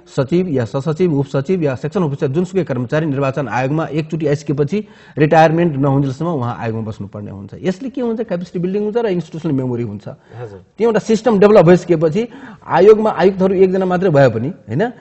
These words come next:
Speaker 1: या दुईजना मात्रै भए पनि, या पाँचैजना भए पनि, त्यति बेलासम्म त्यो, त्यो काम गर्न अप्ठ्यारो हुँदैन। तलदेखि माथिसम्म सबै कुराहरू सिस्टममा हुन्छ। जस्तो इन्डियामा छ नि त।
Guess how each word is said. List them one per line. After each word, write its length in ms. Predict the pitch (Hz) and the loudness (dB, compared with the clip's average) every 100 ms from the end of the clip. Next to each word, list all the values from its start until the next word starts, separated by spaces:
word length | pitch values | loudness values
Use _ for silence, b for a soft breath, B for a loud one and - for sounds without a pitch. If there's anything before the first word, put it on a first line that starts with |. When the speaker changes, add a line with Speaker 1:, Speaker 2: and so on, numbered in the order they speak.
| B B | B B
Speaker 1:
या 80 | 147 | 2
दुईजना 300 | 185 196 185 | 6 4 4
मात्रै 240 | 175 190 | 4 4
भए 160 | 156 147 | 4 4
पनि, 140 | 185 | 2
या 60 | 185 | 2
पाँचैजना 420 | 156 160 220 185 | 2 6 8 8
भए 140 | 127 | 6
पनि, 220 | 113 151 | 2 -2
त्यति 260 | 160 190 202 | -2 -2 2
बेलासम्म 340 | 175 170 156 | 2 2 -2
त्यो, 140 | 175 180 | -2 -4
त्यो 100 | 180 | -2
काम 160 | 156 143 | 0 0
गर्न 80 | 160 | -2
अप्ठ्यारो 340 | 139 120 107 | -4 -4 -6
हुँदैन। 320 | 101 98 98 101 _ b b - | -6 -10 -12 -16 _ b b 0
तलदेखि 480 | 170 185 180 226 233 | 2 4 2 -4 -6
माथिसम्म 500 | 113 135 151 151 160 | -4 -4 -6 -6 -4
सबै 300 | - 196 214 | 0 2 2
कुराहरू 460 | 160 123 123 160 | 0 -2 -4 -6
सिस्टममा 520 | 139 135 - 113 92 | -8 -10 -8 -8 -8
हुन्छ। 240 | 98 104 101 | -12 -12 -12
जस्तो 300 | 98 147 160 | -8 -6 -4
इन्डियामा 360 | 143 143 143 | -2 -2 -4
छ 100 | 127 | -6
नि 100 | 190 | -10
त। 80 | 147 | -10